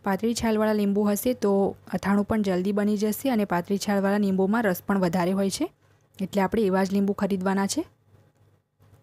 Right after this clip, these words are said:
તો બધા જ લીંબુમાંથી આપણે આ રીતના નાના નાના ટુકડા કરી લેવાના છે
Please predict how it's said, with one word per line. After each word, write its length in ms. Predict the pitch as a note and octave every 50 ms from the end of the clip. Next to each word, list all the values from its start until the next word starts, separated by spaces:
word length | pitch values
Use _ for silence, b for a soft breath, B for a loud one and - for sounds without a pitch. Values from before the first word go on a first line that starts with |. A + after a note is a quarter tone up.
| _ _ _ - - - - _ _ _ - -
તો 100 | - G3+
બધા 260 | A3 F#3+ F3+ A3 A#3
જ 80 | A#3 G#3+
લીંબુમાંથી 520 | G#3+ G#3 G3 G3+ G3 G3 G3 F#3+ - - C4
આપણે 200 | A#3+ - G3+ G3 F#3+
આ 40 | F#3
રીતના 260 | F#3 F3+ - A3 C#4+ F4+ - b b b b b b -
નાના 220 | F#3+ F#3+ G3 G3 G3
નાના 160 | G3 G#3+ B3+ B3
ટુકડા 280 | G#3+ G3 - F3+ F#3+ F#3+ F#3+
કરી 180 | F#3 F#3+ G3 G3
લેવાના 340 | G3 G3 G3 G3 G3+ G3+ G3
છે 100 | - D4